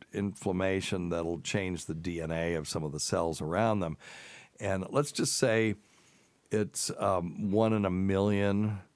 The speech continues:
and you affect a hundred thousand every, uh, every year. Well, then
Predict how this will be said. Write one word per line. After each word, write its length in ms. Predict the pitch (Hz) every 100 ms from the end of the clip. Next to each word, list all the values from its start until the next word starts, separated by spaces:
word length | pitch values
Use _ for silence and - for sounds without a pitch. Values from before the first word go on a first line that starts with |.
| _ - - _
and 280 | - 85 85
you 480 | 90 95 92 92 92
affect 580 | 90 - - 98 90 - - -
a 80 | 85
hundred 340 | 104 90 80
thousand 800 | 95 90 90 92 92 92 90 87 - _ _ _ _ -
every, 500 | 92 85 85 85 82
uh, 220 | 78 76 - - - -
every 280 | - 90 85
year. 440 | 85 98 104 104
Well, 180 | 90 90
then 420 | 87 92 92 92